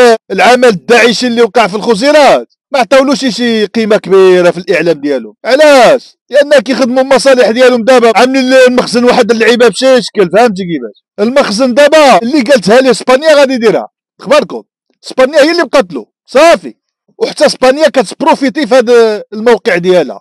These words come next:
فهمتي؟ كتبروفيتي في هذا التموقع ديالها دابا في العلاقات الدولية مع المخزن، حيت إسبانيا ماشي حمارة. إسبانيا كتشوف المخزن مقود السوايع مع فرنسا،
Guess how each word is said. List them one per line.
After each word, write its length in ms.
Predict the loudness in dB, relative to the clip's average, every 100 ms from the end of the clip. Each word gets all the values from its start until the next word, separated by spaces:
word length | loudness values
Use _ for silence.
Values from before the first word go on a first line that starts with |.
| _
فهمتي؟ 440 | -2 -2 -4 -8
كتبروفيتي 720 | -6 -6 -4 -2 0 -2 -4 0
في 60 |
هذا 400 | 0 2 0 0
التموقع 560 | -2 -2 0 0 0 -2
ديالها 360 | 0 2 2 0
دابا 300 | 0 -2 -4
في 80 |
العلاقات 580 | -4 -2 0 0 -2 -4 -6
الدولية 420 | -2 0 0 -2
مع 120 | -2 -2
المخزن، 560 | -2 -4 0 0 0 -6
حيت 160 | -8
إسبانيا 360 | -4 -2 0 0
ماشي 280 | 0 -2 -4
حمارة. 480 | 0 0 0 -2 -10 _ _
إسبانيا 380 | -2 0 2 0
كتشوف 440 | 0 -2 -4 -4
المخزن 400 | -4 -6 -2 -4
مقود 400 | -4 -4 -2 -2
السوايع 480 | -6 -4 -2 0 -2
مع 200 | -4 -6
فرنسا، 580 | -2 -2 -2 0 0